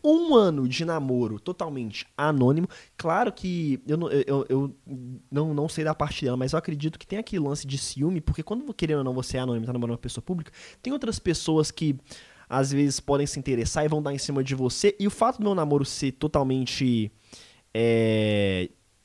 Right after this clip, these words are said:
não era público, tinham pessoas que me chamavam no Instagram pra conversar e tudo mais,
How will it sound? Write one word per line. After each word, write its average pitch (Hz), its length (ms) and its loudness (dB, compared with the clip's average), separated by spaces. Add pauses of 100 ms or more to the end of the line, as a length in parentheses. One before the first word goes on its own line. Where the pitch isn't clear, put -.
(160)
não 170 360 2
era 165 140 2
público, 160 480 0 (340)
tinham 220 280 -4
pessoas 208 480 -2
que 277 140 -6
me 285 180 -4
chamavam 151 400 -2
no 143 80 -6
Instagram 196 320 -6
pra 147 100 -8
conversar 196 440 -4
e 185 40 -2
tudo 202 160 -4
mais, 202 320 -2